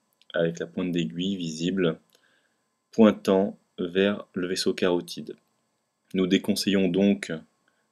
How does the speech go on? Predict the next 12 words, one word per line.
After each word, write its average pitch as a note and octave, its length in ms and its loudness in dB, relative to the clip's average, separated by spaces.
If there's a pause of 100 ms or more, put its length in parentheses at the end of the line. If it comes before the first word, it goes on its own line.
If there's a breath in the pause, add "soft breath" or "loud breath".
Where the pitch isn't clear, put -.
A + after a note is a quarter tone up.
la F2+ 180 2
réalisation F#2 1000 0
de F2+ 180 -4
cette - 240 -6
technique F#2+ 580 -2 (720 soft breath)
au F2 80 -4
vu F#2 180 -4
des F2+ 160 4
risques F#2 440 -2 (260)
qu'elle - 180 -8
fait - 140 -4
encourir F2 600 -2